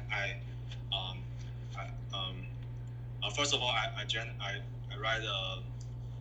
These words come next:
I wrote a, a web scraper to, uh, scrap down all the email informations and include some other informations, um,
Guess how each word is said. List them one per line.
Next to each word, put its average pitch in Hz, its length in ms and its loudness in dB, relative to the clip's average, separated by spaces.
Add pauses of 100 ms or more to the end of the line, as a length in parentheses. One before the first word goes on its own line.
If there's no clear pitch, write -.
(200)
I 196 80 0
wrote - 300 0
a, - 1600 -2
a - 60 0
web 107 180 6
scraper 113 440 4
to, - 100 2 (200)
uh, - 40 -2
scrap - 280 2
down - 300 2 (140)
all 196 160 0
the 185 200 -2 (800)
email - 220 4
informations 107 720 6 (100)
and - 100 -2
include 101 400 -2
some - 280 -2 (120)
other 107 180 8
informations, - 1120 2 (380)
um, 85 220 -2